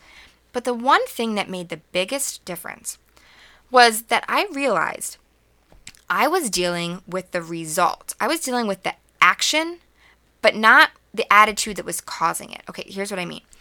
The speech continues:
I was trying to, I was basically like, "When you get angry, you should not scream, pitch a fit, roll around on the floor. Um, when you're angry, you should just,"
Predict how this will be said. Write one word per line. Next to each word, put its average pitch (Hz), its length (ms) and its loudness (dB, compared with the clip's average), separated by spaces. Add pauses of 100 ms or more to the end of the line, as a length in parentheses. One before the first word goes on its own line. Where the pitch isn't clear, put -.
(400)
I 214 220 10
was 330 220 -2
trying 196 420 4
to, - 160 -4
I 202 80 6
was 240 140 0
basically 190 320 -6
like, 170 240 -6
"When 254 380 -2
you 269 140 -6
get 233 260 -2
angry, 208 760 -6 (440)
you 226 300 -6
should 208 320 -2
not 156 640 -4 (580)
scream, 170 640 -8 (220)
pitch - 180 -12
a 196 60 -8
fit, - 480 -2 (220)
roll 170 220 -6
around 170 180 0
on 180 100 -2
the 190 60 -6
floor. - 600 -8 (460)
Um, 170 260 0
when 208 220 2
you're 226 280 2
angry, 190 540 -2
you 170 260 -6
should 170 480 -2
just," 147 560 -4